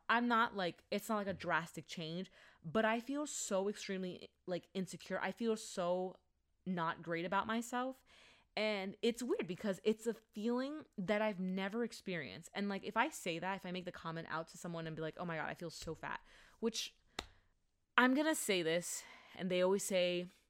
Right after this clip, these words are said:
uh, "Take into consideration what you pre-, or preach what you say," or something like that,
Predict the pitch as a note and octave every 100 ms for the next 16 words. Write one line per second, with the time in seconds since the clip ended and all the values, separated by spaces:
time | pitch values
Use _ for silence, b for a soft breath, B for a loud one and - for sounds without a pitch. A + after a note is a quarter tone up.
0 | - _ - F3+ E3+ D#3 D3 C3+ - _
1 | _ _ _ _ - B3+ C4+ B3 A#3 A3
2 | G#3+ G3+ G#3 G#3+ F#3+ F3+ - - E3+ E3
3 | - G#3+ G#3 F#3+ F#3 - F#3+ F3 - A3+
4 | G#3+ A3 A3+ A3+ A3+ A3